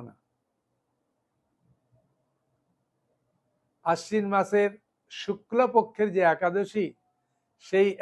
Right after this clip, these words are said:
একাদশীর নাম পাশাঙ্কুশা একাদশী। তাই একাদশী করবেন, দুর্গাপূজা খুব সুন্দরভাবে কাটাবেন,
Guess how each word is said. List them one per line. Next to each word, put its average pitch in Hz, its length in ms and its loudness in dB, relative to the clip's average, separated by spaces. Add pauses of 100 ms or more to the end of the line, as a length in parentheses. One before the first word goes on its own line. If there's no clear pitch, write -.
একাদশীর 190 520 0 (100)
নাম 196 160 2 (460)
পাশাঙ্কুশা 208 760 0 (440)
একাদশী। 131 560 -6 (1800)
তাই 165 260 4 (1800)
একাদশী 165 480 0 (100)
করবেন, 175 320 0 (2000)
দুর্গাপূজা 165 640 0 (100)
খুব 165 120 -10 (120)
সুন্দরভাবে 170 560 -2 (2000)
কাটাবেন, 175 440 2